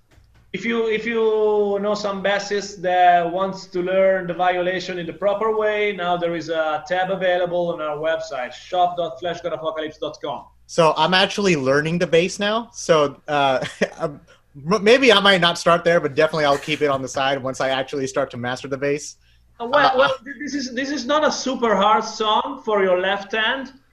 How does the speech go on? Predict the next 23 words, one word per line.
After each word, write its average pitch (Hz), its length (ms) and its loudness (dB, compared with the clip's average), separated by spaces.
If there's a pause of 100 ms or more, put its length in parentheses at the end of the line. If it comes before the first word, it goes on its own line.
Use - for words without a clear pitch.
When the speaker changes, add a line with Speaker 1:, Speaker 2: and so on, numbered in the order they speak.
(160)
Speaker 1:
but 170 220 -2
the, 175 340 -6 (720)
for 202 160 -6
your 196 240 -4
right 214 220 -4
Speaker 2:
Yeah. 147 140 0
Speaker 1:
hand, 220 160 -6 (340)
it's 196 140 -16
a 202 40 -8
little 202 200 -6
bit 190 200 -4
hard. 131 340 -8
It's 147 200 -14
good 185 400 -2
because 180 200 2
Speaker 2:
Yeah. 180 60 -10
Speaker 1:
it's, 175 100 -16 (120)
it's 196 220 -10
very, 226 240 2
very 208 260 2
fast. - 540 -10 (180)
Speaker 2:
And 170 100 4
I'm, 185 100 2